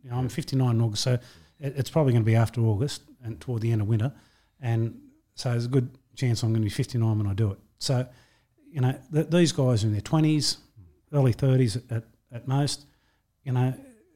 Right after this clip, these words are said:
Speaker 1: they're not in there trying to take my head off, but this is an endurance event. So, but, you know, the punching bag doesn't hit back. The heavy bag doesn't hit ba-, hit back. These guys do.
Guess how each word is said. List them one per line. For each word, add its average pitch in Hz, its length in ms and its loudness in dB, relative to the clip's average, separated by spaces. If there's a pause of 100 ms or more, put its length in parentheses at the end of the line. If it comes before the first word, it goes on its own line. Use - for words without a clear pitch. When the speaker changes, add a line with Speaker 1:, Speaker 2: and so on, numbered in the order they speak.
(200)
Speaker 1:
they're 143 120 0
not 139 180 0
in 127 120 4
there 117 120 2
trying 113 240 0
to 101 80 -6
take 113 140 -4
my 110 80 -6
head 101 120 0
off, 98 140 -10
but - 100 -16
this 143 180 -4
is 110 120 -2
an 110 100 -2
endurance 107 440 -2
event. 98 340 -6
So, 123 320 -4 (1120)
but, 139 280 0 (960)
you 165 80 -4
know, 131 260 0 (1500)
the 135 60 -12
punching 160 400 4
bag 120 240 4
doesn't 113 260 2
hit 104 160 -2
back. 107 240 -2 (140)
The 120 100 -4
heavy 139 200 2
bag 110 240 0
doesn't 104 240 0
hit 110 240 -6
ba-, 117 220 -10
hit 110 200 -20
back. 107 220 -8
These 143 180 4
guys 110 240 0
do. 113 240 0